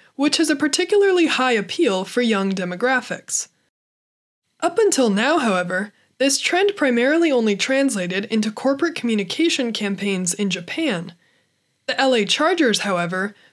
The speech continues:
found a way to also harness this art form and create a powerful American marketing campaign. Last week, they released their traditional May schedule announcement in an anime video spoken and narrated exclusively in Japanese.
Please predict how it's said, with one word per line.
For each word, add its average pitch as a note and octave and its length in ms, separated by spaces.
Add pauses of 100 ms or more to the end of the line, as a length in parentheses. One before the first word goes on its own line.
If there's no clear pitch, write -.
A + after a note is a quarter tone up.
found D#4 280
a D#4 80
way D4 160
to D4 120
also D#4+ 400
harness G3+ 480
this G3 240
art D4+ 300
form F3 420
and A3+ 140
create C4+ 240
a A#3+ 80
powerful D4 560
American G3+ 500
marketing F#3 460
campaign. F3+ 720 (1120)
Last E4 360
week, F#3+ 460
they C#4+ 140
released D#4 480
their C#4 140
traditional C#4 580
May A#3 240
schedule A3 480
announcement F#3+ 680
in C#4 140
an D#4+ 80
anime E4 480
video F#3+ 400
spoken D#4 640
and G3+ 220
narrated G3 680
exclusively G#3+ 800
in G3+ 200
Japanese. G3 800